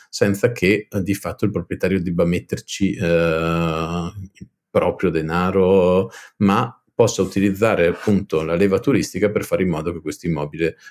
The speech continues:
rimanga sempre mantenuto. Eh, quello che diciamo sempre anche ai proprietari è, mm, quello di,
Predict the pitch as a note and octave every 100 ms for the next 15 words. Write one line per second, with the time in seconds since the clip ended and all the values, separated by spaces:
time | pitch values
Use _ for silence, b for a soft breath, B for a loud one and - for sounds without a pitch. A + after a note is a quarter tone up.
0 | - F2 E2+ D#2 D#2+ D2 D2+ C2+ D2+ D2
1 | C#2 E2 D2 C#2+ - _ B B B B
2 | - F#2 - G#2+ F#2+ E2+ E2 F#2+ F2 -
3 | F#2 F2 E2 E2 E2 D#2+ E2+ F2 E2+ D#2+
4 | D2 - F2 D#2+ _ _ _ _ F#2+ E2+
5 | - _ G2+ - - E2 E2 -